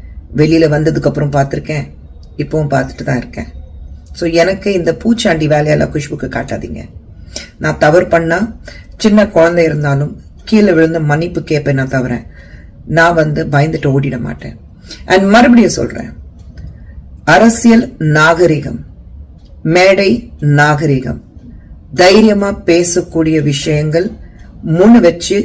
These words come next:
தைரியமா பேசணும். இது எல்லாமே எனக்கு சொல்லி கொடுத்தது என்னுடைய ஆசான் டாக்டர் கலைஞர். அது நீங்க எல்லாரும் மறந்துட்டீங்க, ஆனா நான் மறக்கல, மறக்கவும் மாட்டேன். அப்போ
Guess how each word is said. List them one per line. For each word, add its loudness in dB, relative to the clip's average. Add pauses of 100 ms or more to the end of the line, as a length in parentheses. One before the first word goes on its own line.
(260)
தைரியமா 2 (100)
பேசணும். -2 (520)
இது 4
எல்லாமே 6
எனக்கு 0
சொல்லி -2
கொடுத்தது -4 (680)
என்னுடைய 4
ஆசான் 0 (360)
டாக்டர் -2
கலைஞர். -6 (640)
அது 2
நீங்க 2
எல்லாரும் 4
மறந்துட்டீங்க, -4 (920)
ஆனா -2
நான் 0
மறக்கல, -4 (600)
மறக்கவும் 0
மாட்டேன். -10 (840)
அப்போ 0